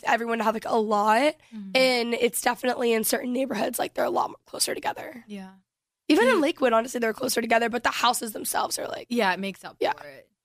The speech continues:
Speaker 2: Do you ever see yourself living in a totally different city?
Speaker 1: It
Speaker 2: Be-, besides L A. You mentioned L A,
Speaker 1: Oh, I don't
Speaker 2: if
Speaker 1: wanna
Speaker 2: it,
Speaker 1: live in L A. Um, I
Speaker 2: if
Speaker 1: mean,
Speaker 2: it
Speaker 1: I,
Speaker 2: draws you back.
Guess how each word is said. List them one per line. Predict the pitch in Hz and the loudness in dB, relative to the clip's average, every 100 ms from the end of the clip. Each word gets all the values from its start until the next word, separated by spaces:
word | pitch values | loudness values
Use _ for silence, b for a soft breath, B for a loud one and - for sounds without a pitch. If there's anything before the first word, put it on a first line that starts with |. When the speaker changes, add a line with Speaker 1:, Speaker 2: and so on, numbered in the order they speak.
| _ _ _ - | _ _ _ -12
Speaker 2:
Do | 226 | -6
you | |
ever | 233 202 220 | -4 -4 -6
see | - | -8
yourself | 220 196 196 180 | -8 -8 -10 -12
living | 185 175 180 | -12 -12 -14
in | 170 175 | -14 -16
a | |
totally | 175 _ 180 180 165 | -18 _ -16 -14 -18
different | 160 165 147 _ | -20 -20 _ _
city? | _ _ 170 185 _ _ _ _ _ _ _ _ _ _ _ _ _ _ | _ _ _ _ _ _ _ _ _ _ _ _ _ _ _ _ _ _
Speaker 1:
It | 294 302 294 - | 2 4 4 0
Speaker 2:
Be-, | 208 | -4
besides | 269 285 247 240 | 0 2 2 0
L | 233 | -2
A. | 175 78 - _ | -2 -6 -16 _
You | 214 | -6
mentioned | 214 202 208 202 | -4 -4 -6 -6
L | 190 190 | -6 0
A, | 185 | 2
Speaker 1:
Oh, | |
I | 269 254 | 4 4
don't | - | 4
Speaker 2:
if | 247 | 4
Speaker 1:
wanna | 277 | 4
Speaker 2:
it, | 320 | 4
Speaker 1:
live | 302 | 4
in | 302 | 4
L | 247 226 | 4 4
A. | 220 214 220 226 | 2 4 4 4
Um, | - 240 226 226 226 233 - | 2 2 4 4 2 0 2
I | 311 | 4
Speaker 2:
if | 330 | 4
Speaker 1:
mean, | |
Speaker 2:
it | 349 | 4
Speaker 1:
I, | |
Speaker 2:
draws | 311 190 - | 4 2 -2
you | 185 | -14
back. | 165 170 | -20 -20